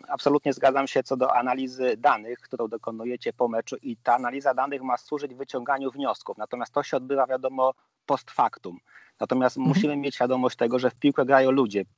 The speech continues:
Speaker 1: piłkarze, którzy podejmują pewne decyzje w sposób irracjonalny,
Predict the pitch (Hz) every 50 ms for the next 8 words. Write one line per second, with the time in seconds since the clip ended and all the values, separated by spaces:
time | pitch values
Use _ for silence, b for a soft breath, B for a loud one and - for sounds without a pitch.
0 | _ _ _ _ _ _ - - 135 - - 120 104 98 98 95 - _ - -
1 | 120 117 117 - 123 120 123 123 131 135 139 131 - 139 131 135 135 135 131 127
2 | - 135 127 131 131 - - 143 131 - 147 139 127 _ _ - 131 131 127 127
3 | - - 135 123 127 127 131 131 131 131 131 131 131